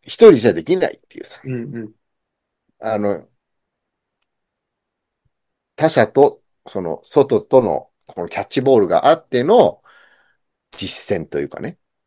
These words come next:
Speaker 1: まあだから人間が社会を、人間が社会的な存在であるっていうのは、
Speaker 2: うん。
Speaker 1: やっぱ根底には弱いから。で、一緒に暮らすことで、あの、社会的な存在として、で、どうやったら、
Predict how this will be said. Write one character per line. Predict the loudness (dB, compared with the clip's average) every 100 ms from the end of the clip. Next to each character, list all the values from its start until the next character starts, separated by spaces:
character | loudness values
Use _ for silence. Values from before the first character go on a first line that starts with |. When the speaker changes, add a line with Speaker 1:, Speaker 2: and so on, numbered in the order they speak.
| _ -4
Speaker 1:
ま | 0
あ | 2
だ | 0
か | -2
ら |
人 | -4 -6 -6 -4
間 | -2 -2
が | -4
社 | -4 -4
会 | -2 -2 0
を、 | 2 2 0 _ _ _ _ _ _ -8
人 | -2 0
間 | 0 0
が |
社 | -2 0
会 | 0 0
的 | -4
な | -4
存 | -4 0
在 | 0
で | 0
あ | -2
る |
っ | -4
て | -10
い | -8
う |
の | -4
は、 | -2 -2 -8 _
Speaker 2:
う | -14
ん。 | -14 _ _ _ _ -4
Speaker 1:
や |
っ |
ぱ | 0 0 0 -4
根 | -4
底 | -2 -2 0
に | 0
は | 0 0 -2 _ _ _ -2
弱 | 2 4 2
い | -2
か | -8 -8
ら。 | -10 _ _ -10
で、 | -2 -2 -2
一 | -6 -10
緒 | -6 -4
に | -4 -4 -8 -12 _ _ _ _ _ _ _ -20 _ _ _ _ _
暮 | -4 -2
ら | -2
す | -4
こ | -6 -2
と | -2
で、 | 2 2 0 _ _ -8
あ | -6
の、 | -6 -10 -14 _ _ -14
社 | -8 -6
会 | -4 -6
的 | -8
な | -10
存 | -8 -10 -6
在 | -8 -6
と | -10
し | -4
て、 | -2 0
で、 | -2
ど | 0 2 4
う | 6
や | 4
っ | 2
た | 2
ら、 | 6 4 2